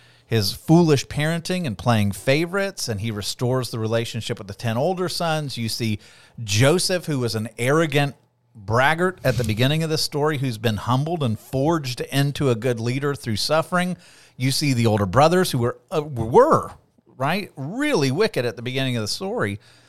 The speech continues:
that are now softened. And so God, through all of these tragedies and injustices, has molded this family into the, <laughs> the,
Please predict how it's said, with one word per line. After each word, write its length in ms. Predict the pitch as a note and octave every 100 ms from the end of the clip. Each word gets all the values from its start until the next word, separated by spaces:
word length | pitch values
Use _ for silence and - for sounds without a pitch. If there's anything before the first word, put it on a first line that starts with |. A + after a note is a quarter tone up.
| _ _ _
that 100 | D3
are 60 | D#3
now 280 | D#3+ G#3 B3
softened. 680 | - - F#3 G#3 F3 A#2 A#2
And 160 | B2
so 180 | - D3
God, 560 | B2 C3+ G#3+ C#3+ A#2+ A2+ -
through 260 | - C#3+
all 340 | - F3+ B3 C4+
of 100 | F#3
these 200 | E3+ D3+
tragedies 640 | - F3 E3+ D3 C#3+ C3
and 80 | B2
injustices, 920 | A#2+ A2 C3 E3 - A#2+ - G#2 G2+
has 200 | A#2 G#2
molded 500 | B2 B2+ D#3 D#3+ C3+
this 200 | A#2+ A2
family 600 | - B2+ C3+ A2 G2 G2+
into 680 | A2 C3 C3 - G#2 G#2 G#2 G#2
the, 240 | G2+ G#2 F#2+ - _
<laughs> 240 | _ -
the, 400 | F#3+ C#3 B2+ B2+